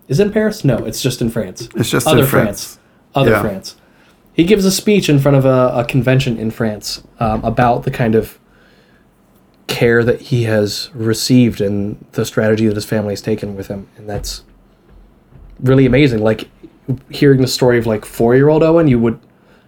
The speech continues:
Speaker 1: not have guessed that twenty years later he'd be <laughs> doing that.
Speaker 2: Addressing, addressing people, researchers, um, to, to them in a foreign country at a conference.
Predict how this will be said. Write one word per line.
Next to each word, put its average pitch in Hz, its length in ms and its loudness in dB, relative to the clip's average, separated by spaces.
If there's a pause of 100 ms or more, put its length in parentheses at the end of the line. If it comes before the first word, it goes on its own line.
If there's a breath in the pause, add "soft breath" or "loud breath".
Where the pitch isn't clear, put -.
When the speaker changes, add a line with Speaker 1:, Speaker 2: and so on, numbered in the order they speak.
(180)
Speaker 1:
not 135 640 4
have 123 220 -2
guessed 123 260 -2
that 113 240 -2
twenty 120 240 0
years 117 240 2
later 117 240 2
he'd 107 260 -4
be 120 480 -2 (120)
<laughs> - 120 -20
doing 110 220 2
that. 113 100 2
Speaker 2:
Addressing, 113 720 0 (220)
addressing 123 600 2
people, 117 500 0
researchers, 113 920 -2 (1080 soft breath)
um, 107 560 0 (220)
to, 120 380 2 (100)
to 117 160 0
them 120 260 6
in 110 100 4
a 104 80 0
foreign 110 400 0
country 110 460 0
at 107 80 0
a 107 40 -2
conference. 107 760 -2